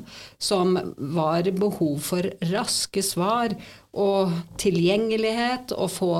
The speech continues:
den rette talspersonen i tale.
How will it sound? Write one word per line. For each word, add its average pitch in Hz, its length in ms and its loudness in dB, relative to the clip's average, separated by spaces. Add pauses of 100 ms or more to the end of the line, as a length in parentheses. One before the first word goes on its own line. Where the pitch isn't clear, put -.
(100)
den 180 340 0
rette 185 520 0
talspersonen 156 1000 -2
i 151 180 -2
tale. 170 640 0